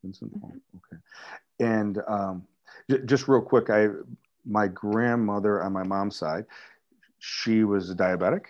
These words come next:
Speaker 1: and due to complications of diabetes, uh, she had her leg amputated. So I
Speaker 2: Oh.
Speaker 1: grew up as, as a grade school person, not helping, being in the hos-, going to the hospitals all the time and helping with the bandages, helping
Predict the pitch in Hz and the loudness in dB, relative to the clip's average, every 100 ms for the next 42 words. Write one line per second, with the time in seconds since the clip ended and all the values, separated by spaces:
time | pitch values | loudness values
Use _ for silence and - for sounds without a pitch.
0 | - 98 95 92 90 110 _ 113 - 113 | -6 -2 -2 -4 -8 -14 _ -14 -2 0
1 | 104 - 98 98 104 95 95 92 87 92 | 2 0 -2 2 0 0 -4 -2 0 0
2 | 87 110 123 117 - - - - - 95 | 2 4 4 2 -2 -16 -18 -8 2 4
3 | 92 95 - 113 101 98 92 95 151 151 | 4 0 0 0 2 2 2 2 2 2
4 | 87 82 80 80 67 - - 107 131 101 | -2 -4 -8 -8 -8 -8 2 4 4 2
5 | 107 107 107 92 - - - - - - | 2 4 4 2 -6 -18 -20 -18 -20 -8
6 | 104 98 95 98 - 87 123 156 - 98 | -4 -2 -4 -8 -8 0 2 2 -2 -4
7 | 90 92 - 95 - 127 123 - - _ | -4 -6 -4 -4 -4 -10 -10 -20 -20 _
8 | _ _ 113 120 - _ - 226 - 131 | _ _ 2 2 0 _ -20 -14 2 2
9 | 135 101 107 139 117 139 110 110 104 - | 4 0 -2 0 4 6 4 4 2 0
10 | 110 117 135 107 101 98 - 92 92 90 | 0 4 4 4 4 2 2 -2 0 0
11 | - 92 92 92 101 101 95 95 - 117 | 0 -2 -2 -4 -8 -6 -4 -4 0 0
12 | 113 98 98 98 123 120 107 98 104 - | 2 0 0 2 2 2 0 2 0 0